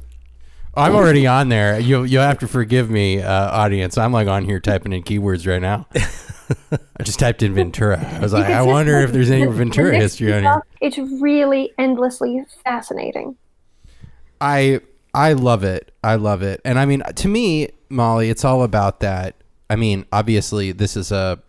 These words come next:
Speaker 1: a big project that almost, it almost ages, it almost gets more valuable with time. I mean, it's, it's like a, as you said, it's like a, a time capsule. So as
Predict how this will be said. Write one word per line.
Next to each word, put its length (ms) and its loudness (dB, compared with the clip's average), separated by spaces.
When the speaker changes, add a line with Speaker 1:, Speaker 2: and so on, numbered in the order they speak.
Speaker 1:
a 100 0
big 280 2
project 840 0
that 380 -4
almost, 640 -2
it 160 0
almost 480 -2
ages, 760 -2
it 60 -6
almost 240 0
gets 160 -2
more 240 0
valuable 600 0
with 180 -2
time. 500 -2
I 60 -6
mean, 200 0
it's, 300 -8
it's 220 -6
like 220 -2
a, 340 -2
as 200 -4
you 100 -4
said, 300 -2
it's 220 -12
like 200 -6
a, 320 -6
a 160 -12
time 340 -6
capsule. 560 -10
So 520 -2
as 680 -2